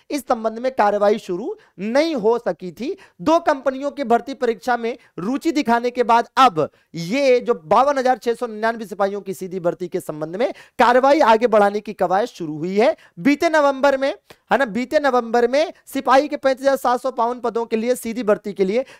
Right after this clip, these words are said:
कार्यदायी संस्था का चयन करने की निविदा जारी हुई थी, जिसमें केवल एक कंसल्टेंसी, केवल एक टीसीएस ने क्या दिया था? हिस्सा लिया था। मतलब इसमें कहा जा रहा है कि हमने क्या किया था भैया,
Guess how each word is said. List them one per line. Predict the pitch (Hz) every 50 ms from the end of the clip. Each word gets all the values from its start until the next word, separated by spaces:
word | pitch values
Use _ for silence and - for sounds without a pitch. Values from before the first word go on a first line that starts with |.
| _ -
कार्यदायी | 247 233 247 254 254 277 277 277
संस्था | - 285 254 247 - 262 247
का | 254 269 254
चयन | - 233 247 247 247
करने | 247 233 214 233 233
की | - 240
निविदा | 214 208 196 190 214 208
जारी | 156 170 170 180 220
हुई | 214 196 220 226
थी, | 175 233 262 302 - - - _ -
जिसमें | 180 226 - - 302 311
केवल | - - 262 269 269 285 302 294 294 _ _ _ -
एक | 277 330 349 349 349 - _
कंसल्टेंसी, | 302 285 269 247 - 262 254 247 240 247 226 226 202 - 247 233 208 - - - _ _ _
केवल | - 247 262 285 294 294 - -
एक | 269 285 269 - - 151 120 - _ _ _ _ _ -
टीसीएस | 302 302 262 - - 294 330 349 330 - -
ने | 269 269 262 254 254 302 381
क्या | - _ 247 233 233
दिया | 196 208 233 247 240
था? | - 262 277 339 370 - _ - _ -
हिस्सा | - 233 226 - - 202
लिया | 170 147 135 123 110
था। | - - 90 - _ _ _ _ -
मतलब | 185 233 277 311 294
इसमें | 294 208 - 294 285
कहा | - 254 240 262
जा | 262 269 262
रहा | 254 254 254 254
है | 254 269 285 277
कि | - 285 269
हमने | 254 247 247 254
क्या | 247 - 240 226
किया | 226 - 226 240 247
था | 240 247
भैया, | 226 254 269 320 370